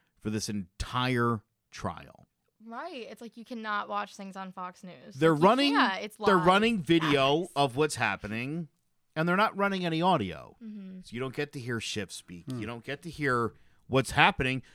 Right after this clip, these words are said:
Speaker 1: You get Jesse Waters and that stupid hair telling you
Speaker 2: <laughs> Get all of it.
Speaker 1: telling you why he doesn't want Trump in jail.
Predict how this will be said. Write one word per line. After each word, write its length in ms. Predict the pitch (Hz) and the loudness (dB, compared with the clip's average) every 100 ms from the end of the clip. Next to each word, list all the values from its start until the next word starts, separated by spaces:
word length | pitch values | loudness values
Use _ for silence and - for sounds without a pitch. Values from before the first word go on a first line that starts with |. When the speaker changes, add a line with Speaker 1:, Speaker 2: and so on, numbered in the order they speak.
| _ | _
Speaker 1:
You 180 | 123 185 | -6 -2
get 360 | 170 185 185 139 | 2 2 2 -4
Jesse 480 | 107 165 175 190 165 | -2 -2 0 -4 -4
Waters 680 | 123 139 151 113 85 - - | 4 6 8 6 0 -6 -4
and 140 | 117 | -2
that 180 | 117 - | -2 -2
stupid 580 | - - - 156 - 120 | -6 -4 0 0 0 -4
hair 440 | 190 226 147 131 - _ _ - - - | 0 2 2 2 -2 _ _ -20 -16 2
telling 420 | - 269 269 233 | 4 4 2 2
you 440 | 247 220 214 185 - | 4 4 4 0 -4
Speaker 2:
<laughs> 80 | - | -14
Get 120 | 190 | -8
all 300 | 196 202 180 | -6 -6 -8
of 60 | 165 | -10
it. 180 | - - | -12 2
Speaker 1:
telling 360 | 269 302 302 | 2 2 2
you 140 | 277 226 | 2 2
why 320 | 185 214 214 | 6 8 6
he 240 | 190 202 | 2 -2
doesn't 480 | 120 190 185 190 180 | 0 2 2 2 0
want 260 | 165 170 - | 2 2 2
Trump 320 | - 160 127 | 0 2 2
in 100 | 127 | 0
jail. 420 | 113 165 98 87 | 0 0 -2 -6